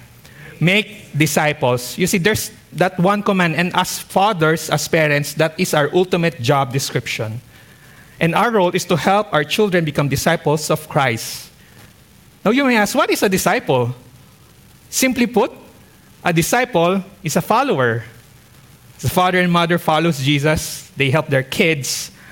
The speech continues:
follow the Lord. It's like what the apostle said. Apostle Paul said, "Follow me as I follow Christ." Discipleship is about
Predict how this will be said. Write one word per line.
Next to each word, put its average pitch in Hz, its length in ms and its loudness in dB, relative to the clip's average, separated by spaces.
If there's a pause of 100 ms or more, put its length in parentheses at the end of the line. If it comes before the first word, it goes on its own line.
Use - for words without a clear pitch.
(160)
follow 135 400 0
the 123 120 0
Lord. 107 340 -2 (580)
It's - 140 -6
like 170 180 0
what 160 120 0
the 143 80 2
apostle 147 360 -2
said. 127 460 -2 (640)
Apostle 147 420 0
Paul 135 160 2
said, 123 240 -2
"Follow 214 340 2
me 139 300 0 (240)
as 147 160 0
I 147 100 4
follow 156 320 0
Christ." 120 600 -4 (340)
Discipleship 190 720 0 (220)
is - 140 0
about 156 360 0